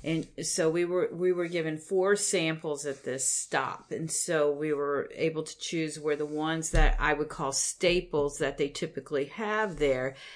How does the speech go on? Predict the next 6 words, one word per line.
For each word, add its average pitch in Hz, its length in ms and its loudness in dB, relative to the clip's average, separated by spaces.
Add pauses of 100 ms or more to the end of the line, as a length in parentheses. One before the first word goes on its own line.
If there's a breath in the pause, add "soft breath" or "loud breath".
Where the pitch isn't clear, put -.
(180 loud breath)
And 165 220 4
then 151 180 4
the 151 80 0
student 165 480 0
created 156 580 2
ones. 123 600 -4